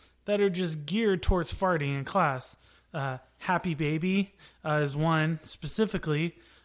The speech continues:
uh, where you're essentially just trying to push one out. Um, but it takes a lot. No one applauds you for not farting in class. Um, you know, uh, child's pose.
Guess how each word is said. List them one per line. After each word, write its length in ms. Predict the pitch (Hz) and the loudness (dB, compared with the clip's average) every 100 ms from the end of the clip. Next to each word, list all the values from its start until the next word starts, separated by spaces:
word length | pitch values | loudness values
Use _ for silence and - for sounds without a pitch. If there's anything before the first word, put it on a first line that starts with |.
| - | -8
uh, 460 | 147 139 143 139 139 | -2 0 0 0 0
where 180 | 151 | -2
you're 120 | 160 165 | -2 -2
essentially 380 | - 247 180 165 | 0 0 2 -2
just 260 | 143 - | -4 -10
trying 200 | - 180 | -4 -2
to 80 | 151 | -2
push 320 | - 185 - | 0 2 2
one 220 | 175 147 | 0 0
out. 360 | 143 147 139 - - - - | 2 0 0 -8 -20 -20 -10
Um, 540 | 170 160 165 160 160 147 - _ - | 0 2 4 4 4 0 -6 _ 0
but 140 | 190 | 2
it 100 | 196 | 4
takes 240 | - 277 - | 2 -2 -2
a 60 | |
lot. 420 | 156 180 160 147 | 4 6 6 4
No 120 | 156 220 | 2 4
one 140 | 285 | 4
applauds 560 | 190 - 160 170 170 139 | 0 -2 4 4 4 0
you 280 | 139 139 143 - _ _ | -4 -4 -8 -20 _ _
for 180 | 170 | -2
not 560 | 143 139 143 143 196 - | 0 0 2 4 2 0
farting 540 | - 156 131 127 127 135 | -4 -2 0 -2 -2 -4
in 120 | 131 | -4
class. 520 | - 135 143 156 - - - - - | -4 -4 -4 -6 -14 -18 -20 -20 -10
Um, 800 | 147 143 143 135 131 127 131 123 - _ _ _ _ _ _ _ _ | -4 0 2 2 2 -2 -4 -8 -12 _ _ _ _ _ _ _ _
you 140 | 165 160 | -2 0
know, 220 | 131 135 - - - | 0 -4 -10 -18 -4
uh, 160 | 151 | -4
child's 500 | 147 - 151 156 175 | 0 -2 0 0 0
pose. 500 | - 180 175 175 175 | 4 6 6 4 0